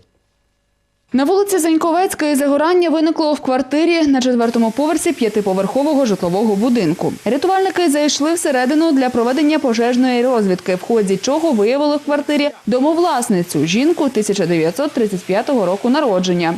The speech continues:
Вогнеборці за допомогою рятувальних нож винесли жінку із задимленої квартири на вулицю та передали її працівникам швидкої медичної допомоги, які госпіталізували домовласницю до лікарні. Після чого вогнеборці оперативно ліквідували пожежу. Ще одне загорання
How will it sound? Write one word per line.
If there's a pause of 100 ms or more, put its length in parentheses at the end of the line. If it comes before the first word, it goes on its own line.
(160)
Вогнеборці
за
допомогою
рятувальних
нож
винесли
жінку
із
задимленої
квартири
на
вулицю (100)
та
передали
її
працівникам
швидкої
медичної
допомоги,
які
госпіталізували (140)
домовласницю
до
лікарні. (140)
Після
чого
вогнеборці
оперативно
ліквідували
пожежу.
Ще
одне
загорання